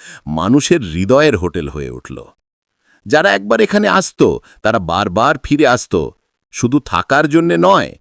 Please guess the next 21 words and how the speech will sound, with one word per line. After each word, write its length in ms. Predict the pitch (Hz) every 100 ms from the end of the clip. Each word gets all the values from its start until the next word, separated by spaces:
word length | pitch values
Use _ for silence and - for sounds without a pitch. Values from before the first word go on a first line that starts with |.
| _ _
সেই 220 | - - 131
ভালোবাসার 680 | 92 90 160 170 - 117
জন্যে, 380 | 85 85 67 50 - _ _
সেই 200 | - -
মানবতার 720 | 147 82 110 214 247 - 135
জন্যে। 360 | 90 92 69 64 - _ _ _ _ _ - -
একদিন 380 | 123 139 180 165
রাতে 560 | 98 107 170 139 76 120 _ _
অনিরুদ্ধ 560 | - 104 127 135 131 117
নিজের 400 | 139 117 104 131
কেবিনে 400 | - 101 123 135
বসে 460 | 120 117 139 87 65 _ _ _ _
পুরনো 320 | - 156 170 165
ফাইল 420 | - 107 117 95
দেখছিলেন। 500 | 76 - - 58 50 - _ _ _ _ _ _ _
ফাইলের 500 | - 101 101 120 117
ভিতরে 360 | 85 101 120
ছিল 240 | 117 120 120
একটা 220 | 107 120
পুরনো 400 | - 104 101 101
ছবি, 480 | - - 90 82